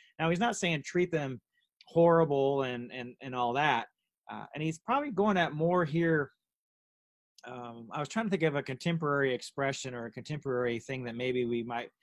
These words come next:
be familiar with. Uh, maybe somebody like, we picked on these people <laughs> already, I guess, but the, uh, the Jehovah's Witness or the, or the Mormons, you know, they, uh, they come and knock on the door.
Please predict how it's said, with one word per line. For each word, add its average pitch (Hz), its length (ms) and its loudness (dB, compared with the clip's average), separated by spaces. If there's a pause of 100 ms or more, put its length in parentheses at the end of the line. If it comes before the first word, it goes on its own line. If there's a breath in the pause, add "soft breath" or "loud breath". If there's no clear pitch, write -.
(280 soft breath)
be 127 100 0
familiar 123 460 -4
with. 113 260 -4 (460)
Uh, 110 420 -6
maybe 185 400 0
somebody 180 360 0
like, 151 240 2 (120)
we 135 120 -6
picked 156 260 -4
on 127 140 -4
these 123 300 -8 (100)
people 135 220 -4
<laughs> 117 60 -2
already, 127 360 0
I 113 80 -2
guess, 117 420 0
but 123 220 -2
the, 123 240 2
uh, 120 160 0
the 120 140 -6
Jehovah's 139 380 0
Witness 139 400 -6
or 135 60 -4
the, 123 240 -6 (100)
or 120 160 -6
the 117 120 -6
Mormons, 120 480 -6
you 120 80 -10
know, 117 100 -4
they, 123 300 -2 (500)
uh, 113 300 -12 (180)
they 120 160 -4 (180)
come 131 160 -2
and 127 120 -4
knock 127 240 -2
on 123 100 -6
the 120 80 -6
door. 120 460 -2